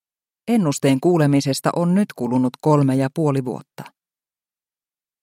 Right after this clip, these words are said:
Minulle tehtiin kantasolusiirto mahdollisimman pian, eli reilu puoli vuotta diagnoosini jälkeen.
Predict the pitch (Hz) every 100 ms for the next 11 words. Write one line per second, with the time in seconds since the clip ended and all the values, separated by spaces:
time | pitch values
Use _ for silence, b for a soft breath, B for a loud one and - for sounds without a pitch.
0 | _ _ _ _ 156 202 233 175 - 156
1 | - 160 151 208 208 139 135 123 131 143
2 | 131 143 151 151 143 135 135 135 135 139
3 | 190 165 120 117 _ 214 208 196 185 175
4 | - 240 180 123 127 - 127 151 165 139
5 | 139 135 151 160 151 104 - - - -